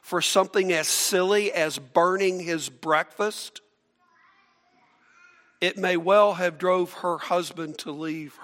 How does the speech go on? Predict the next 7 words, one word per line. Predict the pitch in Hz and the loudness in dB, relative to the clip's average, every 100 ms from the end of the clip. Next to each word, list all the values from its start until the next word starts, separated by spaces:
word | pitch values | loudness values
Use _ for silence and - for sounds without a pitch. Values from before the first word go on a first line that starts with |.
| - | -10
her | - 185 147 113 107 107 _ _ _ _ - | -2 0 0 -4 -8 -14 _ _ _ _ -10
as | 127 127 | -10 -8
well. | 143 151 127 110 104 147 285 _ _ _ _ _ _ _ _ _ _ _ _ _ _ _ _ _ _ | -8 -4 -4 -6 -8 -16 -20 _ _ _ _ _ _ _ _ _ _ _ _ _ _ _ _ _ _
But | 151 160 | -8 -8
here's | 180 170 170 160 - - - _ _ _ _ _ _ _ _ _ _ _ _ | -4 -2 -2 -4 -6 -8 -12 _ _ _ _ _ _ _ _ _ _ _ _
a | 131 | -12
desperate | 131 - 175 180 - - 139 117 - | -12 -2 -2 -2 -8 -8 -8 -8 -12